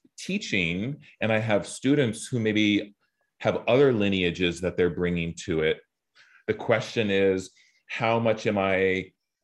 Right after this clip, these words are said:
teaching what I know without feeling like I'm completely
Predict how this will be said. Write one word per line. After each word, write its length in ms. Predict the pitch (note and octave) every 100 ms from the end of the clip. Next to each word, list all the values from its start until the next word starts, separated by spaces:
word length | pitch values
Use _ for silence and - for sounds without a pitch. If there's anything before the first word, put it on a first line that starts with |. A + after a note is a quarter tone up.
| _ _ -
teaching 440 | - B2+ C#3+ B2
what 180 | G#2+ -
I 240 | G2 G#2+ B2
know 640 | A2 F#2+ G#2 C3 B3 - - - - _ _ _ -
without 520 | G#2+ A2+ A2 A2+ A#2
feeling 240 | B2 A#2
like 160 | G#2+ G2+
I'm 120 | G#2+
completely 800 | - G#2 - A2+ F#2+ G#2+ G2 -